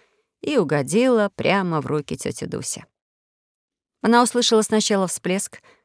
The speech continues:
это робот рухнул в воду, а затем укоризненный голос тёти Дуси. "Я же предупреждала, Алисочка, не лезь, куда тебя не просят.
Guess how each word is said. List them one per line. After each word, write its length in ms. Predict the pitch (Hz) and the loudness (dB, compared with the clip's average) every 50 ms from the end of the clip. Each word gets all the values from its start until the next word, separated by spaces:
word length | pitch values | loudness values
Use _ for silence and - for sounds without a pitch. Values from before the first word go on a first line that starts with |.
| _ _ | _ _
это 220 | - - - - 208 | -10 -4 2 4 4
робот 380 | 185 185 180 175 151 185 - | 6 6 4 4 2 0 -2
рухнул 360 | - 214 202 - - 202 202 190 | -2 -2 -2 0 0 0 0 2
в 40 | |
воду, 280 | 180 196 196 175 185 185 - - _ _ _ _ _ _ _ _ _ - | 0 0 0 0 -2 -4 -6 -12 _ _ _ _ _ _ _ _ _ -2
а 140 | - 233 | 0 2
затем 400 | 233 254 269 277 - 339 359 381 | 4 4 4 4 2 2 2 4
укоризненный 640 | 349 320 - 262 233 226 254 262 - 285 277 269 262 | 4 4 6 6 6 6 4 4 4 4 4 4 4
голос 280 | 208 202 220 247 254 - | 4 6 6 4 4 2
тёти 240 | - 247 240 - 254 | -2 -6 -4 -2 -2
Дуси. 360 | 226 285 277 - - - 151 _ _ _ _ _ _ _ _ _ - - | -2 -2 -2 -4 -6 -8 -10 _ _ _ _ _ _ _ _ _ -2 4
"Я 220 | 214 220 175 - | 6 6 6 6
же 160 | - - 196 | 6 4 2
предупреждала, 960 | 175 - 190 185 175 143 131 123 - 170 135 151 - - - 98 87 120 143 | 2 2 2 2 4 4 2 2 2 0 0 0 -2 -4 -4 -4 -2 2 4
Алисочка, 540 | 165 196 165 - - - - - - - 208 | 4 4 2 0 -4 -8 -8 -8 -4 -2 2
не 200 | 233 339 508 466 | 2 2 4 4
лезь, 300 | 277 - - 226 - - | 4 4 4 4 2 0
куда 240 | - 190 180 180 175 | -2 2 6 6 6
тебя 240 | - - 165 151 170 | 4 2 0 2 2
не 140 | 170 170 165 | 2 2 0
просят. 480 | - - 151 156 - - - _ - | 0 0 0 0 0 -4 -8 _ -12